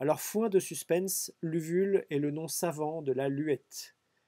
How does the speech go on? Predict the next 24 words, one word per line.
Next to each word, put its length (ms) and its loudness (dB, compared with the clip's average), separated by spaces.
C'est 220 -4
un 80 2
mot 140 4
qui 140 -6
vient 160 -2
du 140 -2
latin 260 0
médiéval 600 0
uvula, 580 0
qui 120 -12
voulait 220 -2
dire 240 -4
petite 340 -10
grappe. 220 -12
On 120 -2
emploie 340 4
le 120 10
mot 260 8
uvule 460 2
principalement 720 -2
en 60 0
linguistique 560 -4
pho-, 260 -2
phonologique, 920 -4